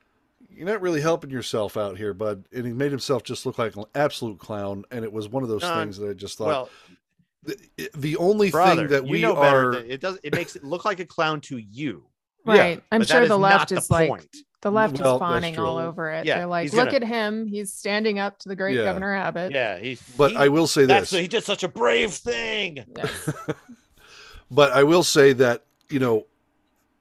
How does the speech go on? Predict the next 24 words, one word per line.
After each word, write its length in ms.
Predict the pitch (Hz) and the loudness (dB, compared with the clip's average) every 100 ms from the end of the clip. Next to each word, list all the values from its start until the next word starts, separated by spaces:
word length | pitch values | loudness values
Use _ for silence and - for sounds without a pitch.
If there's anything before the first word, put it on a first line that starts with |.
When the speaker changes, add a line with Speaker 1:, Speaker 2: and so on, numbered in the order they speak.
| _ _ _ - 131 | _ _ _ -20 -18
Speaker 1:
we're 300 | 127 139 131 | -4 0 0
getting 440 | 113 165 175 147 | 2 2 2 0
more 340 | 139 139 143 | 2 2 2
and 160 | 151 120 | 0 -4
more 240 | 117 127 | -2 0
to 120 | 131 120 | 0 -2
the 100 | 110 | -4
point 320 | - 131 131 | -2 -4 -2
where 140 | 113 | -4
the 140 | 107 107 | -4 -8
only 320 | - 131 143 127 | -6 -4 -2 -2
thing 280 | - 123 120 | -4 -6 -4
that 120 | 104 | -6
we 120 | 92 | -8
have 300 | - 123 123 | -6 -4 -4
to 100 | 104 | -8
hope 320 | - 120 110 | -8 -6 -6
in 220 | 92 90 87 - - | -10 -10 -14 -20 -14
is 200 | - 101 | -10 -8
the 140 | 104 107 | -8 -10
incompetence 960 | 98 - - 131 110 - 95 85 - _ | -12 -12 -6 -6 -6 -10 -12 -10 -14 _
of 160 | - 101 | -12 -10
public 320 | - 95 98 | -8 -8 -8
officials. 640 | - - 82 - - - | -12 -12 -12 -14 -16 -20